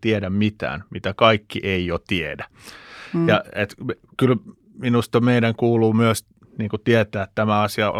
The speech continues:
Speaker 1: tai olla jotenkin kärryllä, tai mä, sen takia mä tässä nyt räyhään tästä näin, että tota, että tästä ajate-, ajattelu vähän leviäisi, ei, joku muu, niinku u-, yhä useammat ihmiset osaisi pikkasen niinku vaatia tässä myös päättäjien suuntaan, että ei come on.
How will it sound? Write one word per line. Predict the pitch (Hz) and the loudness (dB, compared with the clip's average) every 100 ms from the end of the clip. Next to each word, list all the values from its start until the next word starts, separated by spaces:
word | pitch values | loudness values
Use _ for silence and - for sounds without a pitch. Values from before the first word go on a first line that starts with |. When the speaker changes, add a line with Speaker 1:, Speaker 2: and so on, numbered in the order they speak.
| 110 | 0
Speaker 1:
tai | 135 135 | 4 6
olla | 127 127 | 6 6
jotenkin | 123 117 113 110 | 4 0 -4 2
kärryllä, | 131 127 117 | 4 4 2
tai | 104 123 | 2 2
mä, | 127 - _ | 2 -2 _
sen | 135 | 4
takia | 120 110 127 | 4 4 4
mä | 139 | 4
tässä | - 113 117 | 4 2 0
nyt | 104 95 | -2 0
räyhään | 113 104 101 98 98 | 2 2 0 -2 -2
tästä | 90 - 104 | -6 -4 -4
näin, | 101 107 | 0 -2
että | 101 - | -4 -8
tota, | - 95 92 - - - - - - - - | -8 -6 -6 -8 -20 -20 -20 -20 -20 -20 -8
että | 104 - | -6 -4
tästä | 113 110 - 113 120 | -2 -2 0 2 4
ajate-, | 120 - 127 | 4 2 2
ajattelu | 127 123 - 107 107 | 6 4 4 0 2
vähän | 107 104 101 | 2 0 2
leviäisi, | 120 127 123 120 113 117 | 4 6 6 4 2 0
ei, | 110 - - - - - - - _ _ _ _ | 0 -4 -16 -18 -20 -18 -20 -20 _ _ _ _
joku | 135 135 131 | -4 -2 0
muu, | 131 120 - _ 127 | 0 -2 -4 _ -2
niinku | 143 135 139 | 2 2 2
u-, | 160 - 160 | 0 2 6
yhä | 147 | 8
useammat | 147 147 131 123 - | 6 4 2 2 0
ihmiset | 120 113 - | 0 0 0
osaisi | 120 117 - | 0 0 0
pikkasen | 131 - 123 107 | -4 -2 -2 0
niinku | 98 95 101 | -2 -2 0
vaatia | 113 104 107 98 - | 2 2 0 -6 -6
tässä | 92 - 107 | -12 -8 -6
myös | 107 101 | -4 -6
päättäjien | - 113 107 98 104 | -2 -2 -2 -6 -6
suuntaan, | 107 139 113 92 92 | -4 -4 -2 -4 -4
että | 90 98 | -6 -4
ei | 104 | -4
come | 104 175 | -4 -4
on. | 175 | -4